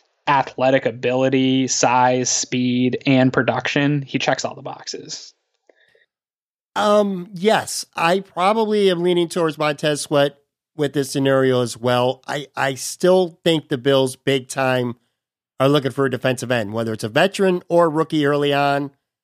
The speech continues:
Speaker 2: They've kinda shown their hand a little bit at the beginning of
Speaker 1: Sure.
Speaker 2: free agency. And this is a good pass rusher, arguably the second best. I mean, Josh Allen would definitely be the best, and Bosa too. So, but he's up there. He's in that top tier.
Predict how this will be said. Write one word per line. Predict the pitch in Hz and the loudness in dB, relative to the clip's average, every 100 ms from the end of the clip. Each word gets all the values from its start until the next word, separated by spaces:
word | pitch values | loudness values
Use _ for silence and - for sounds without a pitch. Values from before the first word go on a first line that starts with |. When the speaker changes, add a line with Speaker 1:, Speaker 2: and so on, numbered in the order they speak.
| _ _ | _ _
Speaker 2:
They've | 113 107 | -16 -12
kinda | 170 208 214 | -2 0 0
shown | - 190 | 0 0
their | 175 160 | 2 0
hand | 170 | 0
a | 147 | 0
little | 175 214 | 0 2
bit | 233 233 _ _ _ _ _ _ | 2 0 _ _ _ _ _ _
at | 180 | -8
the | |
beginning | 202 214 220 | -2 2 4
of | |
Speaker 1:
Sure. | 196 | 2
Speaker 2:
free | - 214 | 0 0
agency. | 214 214 208 214 226 226 - _ _ _ _ _ _ - | 0 0 -6 -4 -4 -6 -10 _ _ _ _ _ _ -4
And | 131 151 | -2 -2
this | 151 | 0
is | 220 226 | 0 0
a | |
good | 170 190 202 | 2 2 2
pass | 185 180 196 | 2 0 2
rusher, | 185 202 233 208 | 0 0 -2 -4
arguably | 185 165 147 - 135 190 254 254 233 214 | -4 -12 -16 -8 0 0 0 -2 0 2
the | 202 | 0
second | - - 196 196 214 | 0 -2 -2 0 -2
best. | 185 202 180 | 0 -2 0
I | 151 | -2
mean, | 143 | 0
Josh | 135 151 143 | 0 -2 0
Allen | 143 127 | -2 -2
would | 120 | -4
definitely | 120 117 120 | -4 -4 -6
be | 113 | -6
the | 107 | -6
best, | 107 113 - | -6 -6 -4
and | 165 | -2
Bosa | 143 120 110 101 | 0 -2 -4 -10
too. | 104 | -12
So, | 98 120 | -8 -6
but | 156 | -2
he's | 262 262 | 0 2
up | 214 | 0
there. | 170 165 | 2 0
He's | 233 | 2
in | 277 | 2
that | 220 196 | 0 0
top | 180 170 - | -2 -2 -4
tier. | 160 147 151 | -6 -4 -6